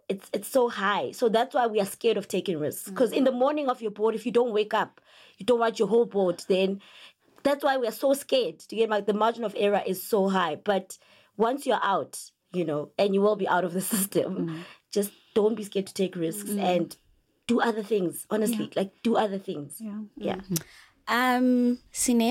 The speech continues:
Speaker 3: I think, I hope that one of, you know, these days you'll cover this aspect, but, you know, your health, you know, mental health,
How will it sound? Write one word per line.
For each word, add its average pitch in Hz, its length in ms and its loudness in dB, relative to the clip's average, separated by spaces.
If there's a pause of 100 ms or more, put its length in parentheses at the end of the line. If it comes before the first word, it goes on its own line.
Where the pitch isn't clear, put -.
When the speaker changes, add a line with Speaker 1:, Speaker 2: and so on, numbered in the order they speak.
Speaker 3:
I 220 80 0
think, 240 400 -2
I 208 60 2
hope 233 500 2
that 190 180 -2
one 185 200 4
of, 190 340 -2
you 185 120 2
know, 170 320 2
these 175 180 -2
days 165 300 0
you'll 165 180 2
cover 165 560 0 (500)
this 175 240 -2
aspect, 165 560 -2
but, - 480 -4
you 180 120 2
know, 175 320 2 (320)
your 196 120 2
health, 170 400 -4 (360)
you 180 100 2
know, 175 100 4
mental 175 400 2
health, 175 540 -2